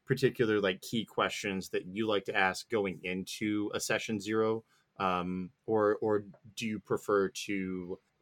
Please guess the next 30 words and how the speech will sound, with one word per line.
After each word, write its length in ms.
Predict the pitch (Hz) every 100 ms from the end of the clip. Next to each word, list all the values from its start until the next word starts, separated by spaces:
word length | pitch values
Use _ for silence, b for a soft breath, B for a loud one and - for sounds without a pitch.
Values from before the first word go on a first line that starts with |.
| -
like, 140 | 110
have 220 | 113 113 107
them 160 | 107
kind 180 | 107 101
of 160 | 90 -
be 320 | 104 98 98
more 420 | 117 113 110 110
world 280 | 101 107 101
building 260 | 98 90 85
on 120 | 82
the 80 | 87
fly? 440 | - 170 156 139
Is 240 | 135 110 120
it 120 | 110
maybe 240 | 98 98
a 40 | 92
mix 280 | 92 -
of 160 | 92 -
both? 380 | 110 107 101 -
Like, 160 | 92 85
d-, 140 | 113
did 240 | 113 117 107
you, 220 | 139 127
and 140 | 123 123
I, 220 | 120 135
I 40 |
guess 200 | 127 127
for, 320 | - 123 107 98
for 160 | 117
Asperon, 520 | 98 95 - 92 92